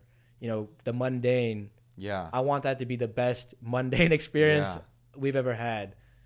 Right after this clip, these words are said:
Speaker 2: Yeah.
Speaker 1: So that's what I'm looking forward to the most when we're all together just doing
Speaker 2: Mm-hmm.
Speaker 1: random shit.
Speaker 2: Yeah.
Speaker 1: I want that to be the best <laughs> random shit we've ever
Speaker 2: Exactly.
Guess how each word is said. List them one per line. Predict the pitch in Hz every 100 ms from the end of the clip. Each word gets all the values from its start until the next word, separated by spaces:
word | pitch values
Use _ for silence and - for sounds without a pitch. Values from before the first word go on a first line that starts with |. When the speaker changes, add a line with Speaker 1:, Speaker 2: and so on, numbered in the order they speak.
| - - -
Speaker 2:
Yeah. | - 107 101 76 - _ _ _
Speaker 1:
So | - 131
that's | 147 160
what |
I'm | 165 143
looking | 131 127
forward | 123 117 -
to | 110
the | 104
most | 101 92 95 -
when | 107 110 107 104 104
we're | 113 113
all | 113
together | 110 104 101 98 92 -
just | - -
doing | 107 104 101
Speaker 2:
Mm-hmm. | 95 98
Speaker 1:
random | 104 101
shit. | 98 - 98 - _ _ _ _ _ _ _ _ _ _ _ _
Speaker 2:
Yeah. | 92 92 78 113
Speaker 1:
I |
want | 123 135 131
that | 127
to | 127
be | 120
the | 117
best | 110 123 120 -
<laughs> |
random | 135 151 156
shit | 151 156
we've | 143
ever | 139
Speaker 2:
Exactly. | 131